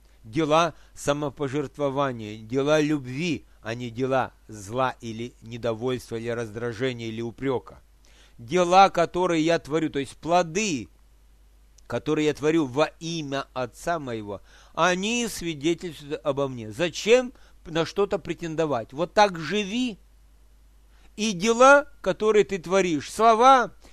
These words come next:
интонация, взгляд, все это будет говорить людям, чей ты.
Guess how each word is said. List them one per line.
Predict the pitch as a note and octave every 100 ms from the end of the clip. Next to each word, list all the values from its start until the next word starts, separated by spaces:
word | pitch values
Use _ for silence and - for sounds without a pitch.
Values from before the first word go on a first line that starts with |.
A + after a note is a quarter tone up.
| - - -
интонация, | A3+ G#3+ G#3+ G3+ A3+ A#3+ G#3+ - C#3+
взгляд, | D#3 D#3 D#3 G#3+ B3 G3+
все | - - F#3 - -
это | G#3+ A3+ G#3+ E3+
будет | C#3+ F3+ F3+ F#3+
говорить | C3 D3+ D3+ E3 D#3 C#3+
людям, | E3+ F#3+ F3 E3+ D#3+
чей | - D#3 E3+ C#3+
ты. | C3 B2 G#2